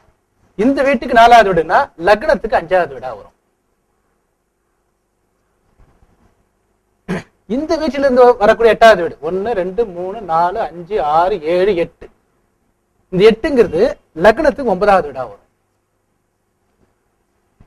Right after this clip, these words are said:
ஓகேவா? அப்புறம் இந்த இரண்டாவது வீட்டுக்கு பன்னெண்டாவது வீடு ஒண்ணு, ரெண்டு, மூணு, நாலு, அஞ்சு, ஆறு, ஏழு, எட்டு, ஒன்பது, பத்து, பதினொன்னு, பன்னெண்டு. இந்த ஒண்ணாவது வீடு. ஆ,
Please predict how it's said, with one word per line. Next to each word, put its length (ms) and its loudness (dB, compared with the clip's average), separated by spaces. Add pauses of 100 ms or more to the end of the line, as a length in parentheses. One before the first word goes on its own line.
(1120)
ஓகேவா? 240 -4 (1700)
அப்புறம் 360 2
இந்த 180 0
இரண்டாவது 400 4
வீட்டுக்கு 340 0
பன்னெண்டாவது 340 6
வீடு 220 0 (200)
ஒண்ணு, 240 -6
ரெண்டு, 300 -8
மூணு, 280 -14
நாலு, 300 -8
அஞ்சு, 360 -10
ஆறு, 320 -8
ஏழு, 280 -8
எட்டு, 340 -14
ஒன்பது, 280 -14
பத்து, 340 -20
பதினொன்னு, 340 -20
பன்னெண்டு. 340 -20
இந்த 120 -20
ஒண்ணாவது 360 -18
வீடு. 120 -20 (1700)
ஆ, 160 -18